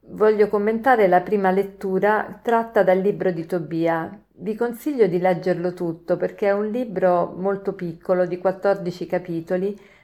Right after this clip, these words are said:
ma molto carino. E è un libro sapienziale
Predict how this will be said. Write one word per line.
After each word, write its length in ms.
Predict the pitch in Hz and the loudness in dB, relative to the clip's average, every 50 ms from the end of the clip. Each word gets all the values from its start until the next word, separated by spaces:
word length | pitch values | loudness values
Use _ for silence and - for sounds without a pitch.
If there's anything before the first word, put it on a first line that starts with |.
| _ _ | _ _
ma 600 | - 185 185 190 185 185 180 175 170 170 - - - | -4 0 2 4 4 6 4 4 4 2 -2 -4 -6
molto 380 | 180 208 226 226 226 - 214 190 | -2 0 0 0 0 0 -2 0
carino. 680 | - 185 160 165 160 160 160 156 160 160 160 160 160 - - _ _ _ _ | 0 0 0 0 -2 -2 -4 -4 -4 -4 -4 -6 -10 -16 -20 _ _ _ _
E 720 | _ - - 180 185 180 180 180 180 - 180 180 185 - - | _ -6 -2 0 2 2 2 2 0 0 0 0 -2 -2 -4
è 300 | - - 214 214 214 202 | -2 0 2 4 6 4
un 580 | 196 196 196 202 196 190 185 185 180 180 180 185 190 | 4 4 2 0 -2 0 0 2 2 2 2 0 0
libro 320 | 233 226 185 185 196 185 | -2 -2 -2 -2 -2 -2
sapienziale 1200 | 190 202 185 190 - 196 185 180 185 - - 202 175 160 160 160 165 180 196 220 226 226 - | 0 -2 -2 -2 -2 -2 -2 -2 -4 -6 -4 -2 0 2 2 2 2 2 0 0 0 -4 -10